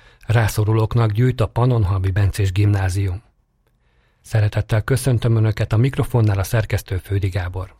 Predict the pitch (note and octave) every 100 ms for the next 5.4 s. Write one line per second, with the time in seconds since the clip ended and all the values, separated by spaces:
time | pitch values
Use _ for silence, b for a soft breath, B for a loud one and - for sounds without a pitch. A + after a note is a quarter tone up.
0 | _ _ _ - - - _ _ b b
1 | b b b b C#3 C3 B2 A2+ A2 A2+
2 | A2+ A2+ G#2+ - A#2+ A#2 A2+ G#2 G#2+ -
3 | G#2+ A#2 A#2+ G#2+ G#2 G2+ G#2+ - - C#3
4 | C3+ - C#3 C#3 - G#2 G2+ G2+ F#2+ G2+
5 | A2+ A2+ G#2+ -